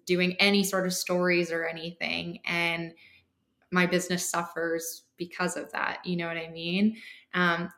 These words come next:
and I also, I'm just, like, so big into energy. And I just feel like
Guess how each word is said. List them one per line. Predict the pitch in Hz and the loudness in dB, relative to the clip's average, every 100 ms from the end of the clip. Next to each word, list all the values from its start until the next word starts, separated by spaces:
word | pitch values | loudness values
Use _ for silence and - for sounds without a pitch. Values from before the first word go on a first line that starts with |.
| _ | _
and | 208 | 4
I | 214 | 6
also, | 202 226 226 240 226 214 - - - | 6 4 4 4 6 4 0 -6 2
I'm | 208 208 | 6 8
just, | 220 - | 6 6
like, | 233 226 - - _ _ - | 4 4 -2 -12 _ _ -12
so | - - 180 180 | -4 0 2 4
big | 180 170 | 6 4
into | 165 175 175 - | 2 -2 -4 -4
energy. | 160 160 160 - 175 180 185 185 - - - - | -4 -4 -4 0 4 4 2 -6 -16 -20 -12 0
And | 180 175 170 175 180 - | 4 6 4 2 0 4
I | 185 | 4
just | 180 180 - | 4 2 0
feel | 175 175 | 2 4
like | 175 170 | 4 4